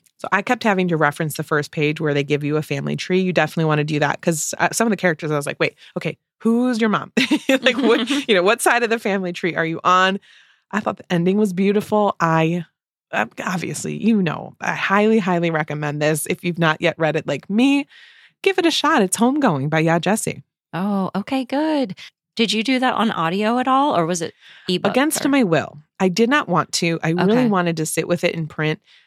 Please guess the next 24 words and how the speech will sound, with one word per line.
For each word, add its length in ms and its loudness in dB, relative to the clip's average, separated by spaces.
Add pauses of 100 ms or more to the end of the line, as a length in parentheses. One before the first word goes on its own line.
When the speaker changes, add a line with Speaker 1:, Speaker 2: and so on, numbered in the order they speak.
(100)
Speaker 1:
but 120 0
I 20 4
started 360 2
to 100 0
realize 320 2
I'm 160 4
never 320 2
gonna 180 0
finish 320 -2
this 160 -2
book 460 -2
by 120 2
the 100 0
time 260 0
we 80 -4
have 160 -2
to 80 0
record. 420 0
So 100 -4
I 100 0
did 240 0
do 120 0
the 140 0
audio. 520 0